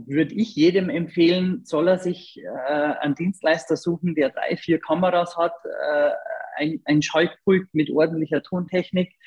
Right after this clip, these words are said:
wo man dann sagt, „Ich kann auch mal unterschiedliche Kameraeinstellungen machen. Ich hab den Bürgermeister, ähm, nur halb groß, äh, im Bild und kann daneben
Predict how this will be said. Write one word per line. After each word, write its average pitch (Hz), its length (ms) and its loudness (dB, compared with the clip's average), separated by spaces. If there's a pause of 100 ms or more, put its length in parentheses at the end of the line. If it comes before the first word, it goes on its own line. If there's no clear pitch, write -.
(420)
wo 160 80 6
man 156 180 4
dann 151 220 2
sagt, - 300 0
„Ich 139 140 -8
kann 160 200 -2
auch 151 120 2
mal 147 140 2
unterschiedliche 156 680 -4
Kameraeinstellungen 156 1080 0
machen. 139 400 -2
Ich 139 120 -4
hab 143 200 -6 (380)
den 151 180 2
Bürgermeister, 151 1000 0 (380)
ähm, 147 760 0 (160)
nur 160 600 2
halb 165 340 -2
groß, 170 500 -4
äh, 151 500 -4
im 160 180 -8
Bild 180 280 -2
und 151 200 -4
kann 160 240 -2
daneben 160 580 -2